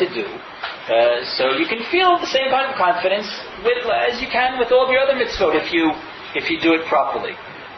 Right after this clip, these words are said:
Tzedakah is a little harder. Tzedakah in the classical sense, uh, because after all, everybody does have a limit of how much they can give, and,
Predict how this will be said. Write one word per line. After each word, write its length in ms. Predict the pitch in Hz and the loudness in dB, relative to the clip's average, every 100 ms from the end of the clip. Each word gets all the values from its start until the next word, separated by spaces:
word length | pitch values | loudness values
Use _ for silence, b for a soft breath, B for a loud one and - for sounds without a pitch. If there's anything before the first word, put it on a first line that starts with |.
| - - - - - - 170 | -18 -18 -18 -12 -12 -10 0
Tzedakah 320 | 339 349 285 | 0 2 0
is 80 | 214 | 2
a 80 | |
little 180 | 214 196 | 2 2
harder. 380 | 185 156 139 - - | 4 2 2 -2 -6
Tzedakah 400 | - 240 240 190 | -4 -2 0 -2
in 80 | 180 | 0
the 40 | |
classical 340 | 190 185 185 143 | 2 2 2 -2
sense, 380 | - 117 - - - - - - - - - - | 0 -4 -4 -14 -14 -14 -16 -16 -16 -16 -8 -2
uh, 240 | 110 107 - - - - - | -2 -2 -12 -14 -14 -14 -2
because 240 | 214 190 - | 0 0 0
after 320 | 190 190 202 | 0 2 4
all, 120 | 226 | 4
everybody 360 | 165 160 160 151 | 4 2 0 0
does 260 | 135 151 151 | 0 0 0
have 140 | 135 | 0
a 80 | 123 | 2
limit 320 | 131 156 147 - - - - | 0 0 -2 -4 -16 -12 -6
of 120 | - | -4
how 160 | 117 | -2
much 300 | 120 120 - - | -2 -2 -4 -8
they 60 | |
can 180 | 110 110 110 | -8 -12 -6
give, 320 | 151 151 127 | -2 -2 -2
and, 280 | 117 110 110 | -4 -6 -8